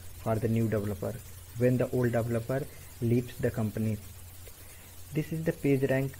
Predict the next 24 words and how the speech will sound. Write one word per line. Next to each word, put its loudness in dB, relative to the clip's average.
dot 2
P 2
Y 6
program, 2
and, -2
uh, -4
that 4
gives 0
the 0
page 2
rank 2
of 0
the 4
web. 2
We 6
can 2
derive 6
page 4
rank 2
by 6
using 4
the 6
number 4
of 2